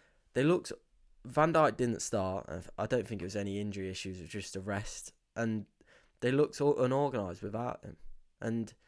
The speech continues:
another, uh, a thing I want, want to talk about really is, is Joe Gomez, because seen for a couple of,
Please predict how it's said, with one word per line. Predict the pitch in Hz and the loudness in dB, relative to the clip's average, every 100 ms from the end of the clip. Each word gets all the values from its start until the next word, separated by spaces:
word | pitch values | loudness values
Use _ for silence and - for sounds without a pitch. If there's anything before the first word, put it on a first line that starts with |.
| _ _ _ _ _ - | _ _ _ _ _ -2
another, | 156 208 202 | 2 2 2
uh, | - 85 - - | -2 -4 -4 -2
a | |
thing | - 180 180 | 0 0 2
I | |
want, | 156 135 - | 2 0 -4
want | 117 | -4
to | 107 | -4
talk | - 123 120 | -2 -2 -2
about | 113 87 95 | -4 -4 -4
really | 110 98 78 104 - | -4 -6 -8 -10 -8
is, | 101 98 - - | -6 -6 -10 -8
is | 117 | -6
Joe | - 143 123 | 2 4 4
Gomez, | 131 127 110 73 - - - - | 2 2 -2 -6 -10 -16 -16 -14
because | - 131 127 - - - - - - | -2 -2 -2 -8 -14 -20 -20 -20 -20
seen | - - 151 | -8 0 0
for | - 151 | 4 2
a | |
couple | - 196 - 180 | 4 2 4 2
of, | 151 | 2